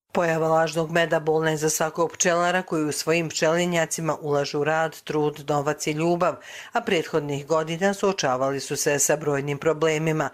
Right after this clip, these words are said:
Niska cijena meda u marketima bila je alarm i za proizvođače, ali i inspekcijske organe da se provjeri kvalitet tih proizvoda.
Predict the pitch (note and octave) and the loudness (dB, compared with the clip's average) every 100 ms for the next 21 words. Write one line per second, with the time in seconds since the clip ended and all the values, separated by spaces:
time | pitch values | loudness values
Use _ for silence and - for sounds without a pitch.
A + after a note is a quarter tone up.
0 | - - - A#3 A#3 - A3 A3+ A3 G#3+ | -10 -18 -6 -2 -2 0 0 2 2 2
1 | G#3 G#3 F#3+ F3 - G3 G3 G#3+ G3+ D#3 | 2 2 2 0 0 0 0 0 0 0
2 | C#3 C3+ C#3 D3 D#3 D#3+ D#3 D3 D3 D3 | 0 2 2 2 2 0 0 0 -2 0
3 | D3 C3 C#3 D3+ D3 D#3 F3+ C#3+ C#3+ C3+ | -2 0 -2 0 0 0 0 -2 -2 -4
4 | - D3+ D3 D#3+ - D3+ C#3 C#3 D#3 F3 | -2 -2 0 -4 -2 0 0 0 0 0
5 | F#3+ - - - - G#3 - F#3 E3 - | -2 -4 -14 -8 0 0 2 2 2 0
6 | E3 E3+ F3+ D#3 C#3 D#3 D3 D3+ D#3 D3+ | 0 0 0 -2 -2 0 0 0 0 0
7 | - F3 E3 - D3 C3 B2+ C#3+ D3 D3 | 0 -2 -4 -4 -2 -2 -2 0 0 0